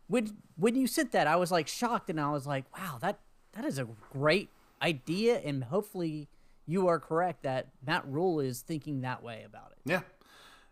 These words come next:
Speaker 2: You know, maybe Anita should be our next G M.
Speaker 1: <laughs>
Speaker 2: Because with thinking like that, uh,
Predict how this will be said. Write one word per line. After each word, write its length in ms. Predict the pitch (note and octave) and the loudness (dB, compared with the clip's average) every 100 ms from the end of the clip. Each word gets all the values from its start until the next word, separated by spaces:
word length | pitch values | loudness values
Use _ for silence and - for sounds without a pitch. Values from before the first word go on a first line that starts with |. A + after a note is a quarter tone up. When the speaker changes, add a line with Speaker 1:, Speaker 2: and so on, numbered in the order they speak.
| - | -6
Speaker 2:
You 80 | G#2+ | -2
know, 120 | A#2 | 0
maybe 320 | G#2+ B2 D#3 | 0 2 0
Anita 400 | C3+ C#3+ - - - | 0 -2 -2 -4 -8
should 220 | - E2 | -12 -8
be 180 | E2+ E2+ | -6 -6
our 140 | E2+ | -6
next 240 | E2+ E2 - | -8 -10 -12
G 200 | D#2+ D#2 | -12 -12
M. 1120 | - - - - - _ _ _ C#3+ C3 F3 - | -16 -20 -20 -20 -20 _ _ _ -10 -2 -2 -2
Speaker 1:
<laughs> 100 | - | -6
Speaker 2:
Because 500 | - - F2+ F2 D#2+ | -12 -8 -6 -6 -6
with 140 | F2 | -8
thinking 420 | - B2+ C#3+ C#3+ B2+ | -2 -2 2 4 6
like 220 | B2 A#2+ | 6 4
that, 420 | C3+ A2+ E2+ - _ _ _ _ _ _ _ - - | 2 2 0 -8 _ _ _ _ _ _ _ -20 -16
uh, 340 | F2 E2 D#2 | -10 -8 -10